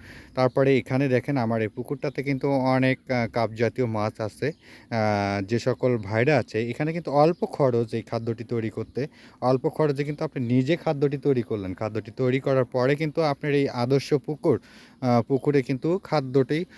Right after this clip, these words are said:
আহ, সুন্দর, উম, সুন্দরভাবে কিন্তু আপনি, আহ, পুকুরের পাশ দিয়ে কিন্তু, আহ, প্রয়োগ করে দিবেন। ফলে দেখবেন আপনি কিন্তু, আপনাকে কিন্তু আমি দেখাচ্ছি বন্ধুগণ, এই ভিডিওটি কিন্তু আপনার এই আদর্শ পুকুরে কিন্তু আপনি দেখতে পাচ্ছেন কাপ জাতীয় মাছ কিন্তু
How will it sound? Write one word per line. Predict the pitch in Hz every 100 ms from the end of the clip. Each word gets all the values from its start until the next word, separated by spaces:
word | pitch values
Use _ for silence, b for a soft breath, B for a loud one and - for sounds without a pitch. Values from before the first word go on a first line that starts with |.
| B B
আহ, | 131 123
সুন্দর, | 120 - 165 165 170 - 135
উম, | 123
সুন্দরভাবে | 113 - 160 165 131 131 123
কিন্তু | 123 123 135
আপনি, | 123 - 127
আহ, | 170 - - - 127 117 113 107
পুকুরের | 147 135 139 127
পাশ | - 139 135
দিয়ে | 139 143
কিন্তু, | 151 180 185
আহ, | 165 120 113 -
প্রয়োগ | 147 131 -
করে | 117 95
দিবেন। | 95 90 87 _ _ b b b
ফলে | - 156 160
দেখবেন | 156 147 160
আপনি | 139 - 131
কিন্তু, | 135 135
আপনাকে | 131 - 117 120
কিন্তু | 127 135
আমি | 123
দেখাচ্ছি | 104 - - 131
বন্ধুগণ, | 131 131 139
এই | 131
ভিডিওটি | 110 104 113 131 151 147 139
কিন্তু | 139 143
আপনার | 135 123 123 120
এই | 117
আদর্শ | 95 120 -
পুকুরে | 151 147 156
কিন্তু | 151 147 143
আপনি | 131 127
দেখতে | 120 - 143
পাচ্ছেন | 143 151
কাপ | 135 139 135
জাতীয় | 131 127 143
মাছ | 123 117 131
কিন্তু | - 135